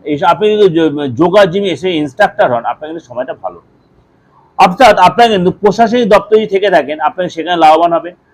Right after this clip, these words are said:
অর্থাৎ অর্থ কিন্তু আপনার আসবে, এইসব সেক্টর যেগুলো আছে, এইসব সেক্টরে যারা আছেন তাদের কিন্তু সাকসেসটা হবে। এছাড়া কিন্তু আপনার পুরনো যে পার্ট-, পুরনো যে রিলেশন আপনার ভেঙে গেছিল,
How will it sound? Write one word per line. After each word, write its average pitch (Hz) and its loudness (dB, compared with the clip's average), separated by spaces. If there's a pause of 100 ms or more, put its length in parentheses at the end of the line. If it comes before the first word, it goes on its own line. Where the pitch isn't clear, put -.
(160)
অর্থাৎ 196 2
অর্থ 180 2
কিন্তু 247 2
আপনার 202 2
আসবে, 143 2
এইসব 185 0
সেক্টর 208 -2
যেগুলো 156 2
আছে, 131 0
এইসব 175 -8
সেক্টরে 160 -8
যারা 131 -2
আছেন 117 -6 (400)
তাদের 208 4
কিন্তু 233 2
সাকসেসটা - -2
হবে। 98 -4 (380)
এছাড়া 240 4
কিন্তু 196 2
আপনার 165 2 (920)
পুরনো 269 6
যে 262 8
পার্ট-, 214 2
পুরনো 214 2
যে 247 2
রিলেশন 220 2
আপনার 214 0
ভেঙে 165 -2
গেছিল, 117 -6